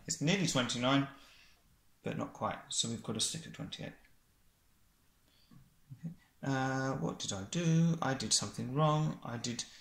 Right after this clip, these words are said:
tw-, thirty point two five minus one point five, didn't I? Let's try that again. Thirty point two five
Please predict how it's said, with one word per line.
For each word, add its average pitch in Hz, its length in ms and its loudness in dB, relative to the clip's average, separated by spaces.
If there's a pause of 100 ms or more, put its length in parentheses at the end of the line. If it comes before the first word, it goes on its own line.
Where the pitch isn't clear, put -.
(360)
tw-, 135 200 -6 (140)
thirty 135 320 4
point 131 260 0
two 139 80 -2
five 127 240 0
minus 135 440 4
one 104 140 -4
point - 220 -8
five, 107 160 -4
didn't 127 180 -4
I? 98 120 -4 (2000)
Let's - 140 -2
try - 260 -6
that - 100 -8
again. 110 240 -6 (2500)
Thirty 160 400 6
point - 360 -4
two 110 200 0
five 139 640 4